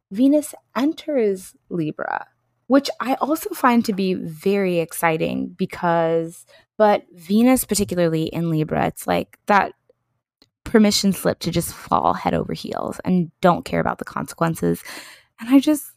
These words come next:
love that for us. There's a lot of good things happening. And also, if anybody ever tries to scare you,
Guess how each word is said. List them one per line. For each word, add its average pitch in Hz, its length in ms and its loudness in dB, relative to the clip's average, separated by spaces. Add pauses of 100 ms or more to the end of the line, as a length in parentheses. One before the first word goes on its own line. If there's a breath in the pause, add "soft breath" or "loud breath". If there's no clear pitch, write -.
love 220 280 -12
that - 200 -4
for - 200 -6
us. - 300 -8
There's 269 160 6
a 294 40 6
lot 330 140 8
of 269 120 2
good 208 220 4
things 170 240 0
happening. - 420 -8
And 226 80 0
also, 285 440 6 (560 loud breath)
if 247 100 -2
anybody 392 400 0
ever 214 140 0
tries 190 280 -2
to - 100 -8
scare - 540 -2
you, 214 540 2